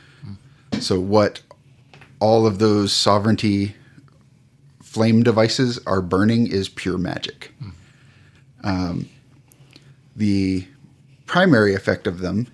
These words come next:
Speaker 2: is that they stop everything within a particular radius,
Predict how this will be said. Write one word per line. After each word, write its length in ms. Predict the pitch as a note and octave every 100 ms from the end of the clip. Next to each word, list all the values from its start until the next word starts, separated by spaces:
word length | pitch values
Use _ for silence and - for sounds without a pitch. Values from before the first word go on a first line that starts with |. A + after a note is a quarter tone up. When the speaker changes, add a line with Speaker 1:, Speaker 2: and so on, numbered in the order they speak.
| -
Speaker 2:
is 460 | G#2 G2 F#2+ F#2 -
that 640 | F#2 F#2+ F#2+ F#2 - - - - - - _
they 320 | G#2 G2+ G#2
stop 440 | G#2+ - G#2+ G2+ -
everything 840 | G#2 G2 A2 A#2+ A2 A2 A2 A2+ -
within 420 | G#2 G#2+ G#2 G2+
a 120 | -
particular 500 | - G2+ A2+ G#2 G2
radius, 680 | G2 G#2 F#2 D#2+ E2+ - -